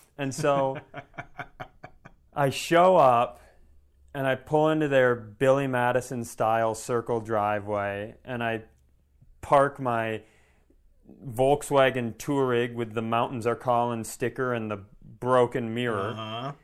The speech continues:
Speaker 2: Yep.
Speaker 1: And I get out of it, and I saunter down the lawn and onto the dock. And this was the whole trip. I walk down onto the dock. I get to the end of the dock. They have a boat lift that's apparently run by a solar panel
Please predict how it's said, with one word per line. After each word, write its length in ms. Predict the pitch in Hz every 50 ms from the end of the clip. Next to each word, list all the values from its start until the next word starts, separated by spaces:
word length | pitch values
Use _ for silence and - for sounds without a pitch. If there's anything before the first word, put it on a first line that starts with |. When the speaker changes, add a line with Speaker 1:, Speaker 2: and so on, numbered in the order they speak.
| _ _ _
Speaker 2:
Yep. 300 | - 104 101 110 139 - - _ _ _ _ _
Speaker 1:
And 100 | 147 143
I 80 | 139 135
get 260 | 127 113 147 160 170
out 240 | 170 160 151 151 147
of 100 | 147 135
it, 200 | 135 127 127 131 -
and 140 | 139 123 123
I 80 | 120
saunter 640 | 117 - - - 147 135 131 139 143 135 151 147 139
down 300 | 123 127 127 127 123 123
the 100 | 123 120
lawn 420 | 113 113 110 110 113 113 113 113
and 120 | 110 113
onto 320 | 110 117 113 113 117 117 117
the 140 | 107 113 107
dock. 580 | - 117 104 95 95 95 95 95 - - - _ _ _ _ _ _
And 160 | 139 127 131
this 140 | 147 147 -
was 120 | - 143 123
the 140 | 135 123
whole 260 | 107 - 123 120 127 123
trip. 420 | - - - 120 104 98 - - _ _ _ _ _ - - -
I 100 | 139 139
walk 340 | 139 139 135 135 135 -
down 340 | 117 123 117 120 127 143 151
onto 200 | 165 170 170 165
the 100 | 147 151
dock. 540 | 135 117 120 104 101 95 92 92 - - - _ _ _ _ _ _ _ _
I 80 | - 127
get 180 | 120 147 143 -
to 60 | 127
the 80 | 123
end 100 | 131 139
of 60 | 143 131
the 40 | 131
dock. 320 | 120 113 101 101 101 -
They 80 | - 117
have 220 | 107 117 117 107
a 80 | 110 110
boat 480 | 101 101 - _ - 113 117 139 -
lift 360 | 147 170 175 180 180 _ - -
that's 300 | 135 127 117 - - - -
apparently 440 | 131 - - 165 180 196 175 175 156
run 280 | 131 123 120 123 127
by 140 | 117 110 107
a 80 | 101 95
solar 440 | - - 110 98 101 110 123 139
panel 560 | 143 - - 147 143 147 151 156 165 180 180